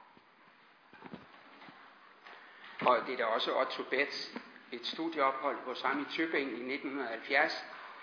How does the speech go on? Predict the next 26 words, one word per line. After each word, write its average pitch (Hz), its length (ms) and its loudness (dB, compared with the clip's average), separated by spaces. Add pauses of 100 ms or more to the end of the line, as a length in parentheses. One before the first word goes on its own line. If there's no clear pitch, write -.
(440)
jeg 131 180 2
for - 140 0
en 110 100 -4
stor 180 300 2
del 135 260 0 (680)
kan 113 180 -4
takke 127 460 2 (400)
for 127 280 -2 (380)
den 131 200 -2
indsigt, 160 600 0 (680)
jeg 120 120 2
har 113 240 0
opnået, 151 640 6 (800)
ikke 151 220 2
mindst 151 440 -2
også 139 280 4 (100)
at 135 80 4
få 135 140 -2
syn 175 420 2
for 127 440 4 (300)
forbindelserne 135 920 0 (500)
mellem 123 440 2
Ny 151 220 2
Testamente 127 880 -2
og 113 160 -2
Dødehavsrullerne. 127 840 0